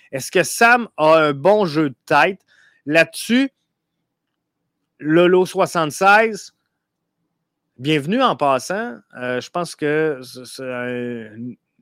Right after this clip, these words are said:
nouvel auditeur avec nous aujourd'hui. C'est le fun. Mais, euh, c'est, ah, la question m'embête tellement. <laughs> Parce que je suis obligé de te dire que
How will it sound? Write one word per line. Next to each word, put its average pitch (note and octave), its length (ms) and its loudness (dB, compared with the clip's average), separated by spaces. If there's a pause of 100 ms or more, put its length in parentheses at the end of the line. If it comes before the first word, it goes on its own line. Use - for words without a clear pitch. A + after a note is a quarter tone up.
(600)
nouvel B2 300 -4
auditeur F3 560 -6
avec B2+ 300 -6
nous E3+ 340 -8
aujourd'hui. A#2+ 540 -10
C'est B2 140 -12
le A2+ 60 -10
fun. G3+ 280 -8 (500)
Mais, E3 500 -4
euh, C#3 440 -2 (3250)
c'est, F#3 400 -12
ah, C#3 300 -12 (560)
la D#3 100 -2
question G#3+ 380 -2
m'embête F3 520 2
tellement. G3+ 440 2
<laughs> - 1080 -2
Parce G#3+ 200 2
que - 40 -6
je D#4 40 0
suis - 20 2
obligé B3+ 380 2
de B3 60 -10
te F#3+ 180 2
dire G#3 540 -2
que G3 360 2